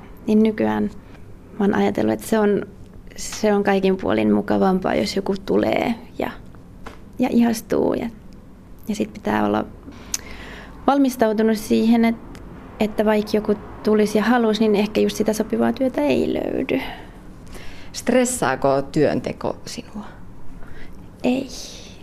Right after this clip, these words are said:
Speaker 1: Se on ihanaa. Mä oon niin onnellinen, <laughs> kun mä pääsen tänne. Mä oon itse asiassa joka päivä, vaikka voi olla ihan hirmu raskasta, ja kun mä kävelen niitä portaisia ulos, mä ajattelin, että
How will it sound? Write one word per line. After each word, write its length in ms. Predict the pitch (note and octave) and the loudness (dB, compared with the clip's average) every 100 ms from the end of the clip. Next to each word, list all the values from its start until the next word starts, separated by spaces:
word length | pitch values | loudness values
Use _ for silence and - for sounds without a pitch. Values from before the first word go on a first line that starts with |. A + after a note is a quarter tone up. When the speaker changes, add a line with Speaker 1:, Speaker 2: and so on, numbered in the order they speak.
| - | -18
Speaker 1:
Se 300 | - - A#3+ | -10 2 4
on 200 | A#3+ A#3+ - | 6 4 4
ihanaa. 580 | A#3 A#3 B3 B3 C4 B3 - | 4 4 4 2 -2 -6 -2
Mä 140 | A3+ G#3+ | 2 4
oon 120 | G#3 | 6
niin 200 | A3 G#3+ | 6 6
onnellinen, 540 | G#3 G#3 G3+ B3 D4+ D#4 D4 | 4 6 6 6 6 6 4
<laughs> 40 | C4+ | 6
kun 140 | F4 | 6
mä 80 | D#4+ - | 4 4
pääsen 520 | A#3+ B3+ B3 B3+ A3+ | 4 4 4 4 4
tänne. 520 | A3+ A3+ A3 A#3+ B3+ B3 - - - - - - - | 4 4 4 4 2 0 -14 -16 -18 -18 -20 -14 0
Mä 240 | B3 A#3 | 4 4
oon 240 | G#3 G#3+ - - - - - - - B3+ | 4 2 -2 -6 -16 -18 -18 -18 -8 -2
itse 140 | B3+ | 2
asiassa 100 | A#3+ | 4
joka 240 | A#3+ A#3+ A3 | 4 4 2
päivä, 280 | A3 G#3+ G#3 | 2 2 2
vaikka 360 | A3 A3+ G3+ F#3 | 2 2 2 4
voi 200 | G#3 G3+ | 4 4
olla 140 | G3 | 4
ihan 240 | G#3 G3+ | 4 4
hirmu 360 | G3+ G#3+ F#3+ F3 | 6 4 4 4
raskasta, 580 | C3 G#3 - - A3+ - | 2 0 -2 -6 -4 -6
ja 60 | - | -4
kun 100 | - | -2
mä 80 | |
kävelen 400 | - - - B3+ | -2 -2 0 2
niitä 160 | B3 B3 - | 2 0 -2
portaisia 540 | - A#3+ B3 - - | -2 -4 -6 -8 -4
ulos, 160 | A3+ A#3 | -4 0
mä 100 | A#3+ | 0
ajattelin, 220 | A#3 - | -2 -8
että 200 | - | -14